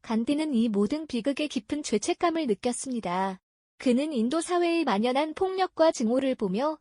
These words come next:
자신의 비폭력 철학이 과연 이 거대한 파도를 막아낼 수 있을지 고뇌했습니다. 그의 내면은 평화를 향한 열망과 현실의 참혹함 사이에서 끊임없이 갈등하고 있었을 겁니다.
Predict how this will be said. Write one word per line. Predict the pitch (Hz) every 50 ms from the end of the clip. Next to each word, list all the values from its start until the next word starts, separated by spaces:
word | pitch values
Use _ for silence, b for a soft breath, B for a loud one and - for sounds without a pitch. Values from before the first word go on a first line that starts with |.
| _ _ _
자신의 | - - 214 208 - 302 302 330 339 -
비폭력 | - 247 208 - - 330 320 320 320 320 -
철학이 | - 359 370 359 349 - 311 320
과연 | - 262 220 190 196 214 226 247 262
이 | 269 277 285
거대한 | - 277 240 233 294 302 320 339
파도를 | - - 370 - 302 247 240 269 277 233
막아낼 | 208 180 - 277 311 320 302 294
수 | - -
있을지 | 302 285 - 285 262 - - 302 294
고뇌했습니다. | - 254 214 208 262 285 302 294 - - 277 240 214 196 196 190 196 196 202 202 - _ _ _ _ _ _ - -
그의 | 247 254 277 294
내면은 | 294 226 202 220 262 285 294 311 330 339
평화를 | - - 381 359 359 349 339 349 349 339
향한 | 349 320 285 294 294 285
열망과 | 254 190 190 202 240 277 311 320 320 320 330 320
현실의 | 359 370 359 - - 254 277 285 294
참혹함 | - 392 392 370 381 - - 381 359 349
사이에서 | - 359 339 320 302 269 233 - - 302 320 320 -
끊임없이 | - 381 370 381 349 330 302 - - 320 311
갈등하고 | - - 285 302 - - 302 330 330 320 - 294
있었을 | 277 - - 294 - - 294
겁니다. | - - 277 269 254 226 202 185 190 196 196 190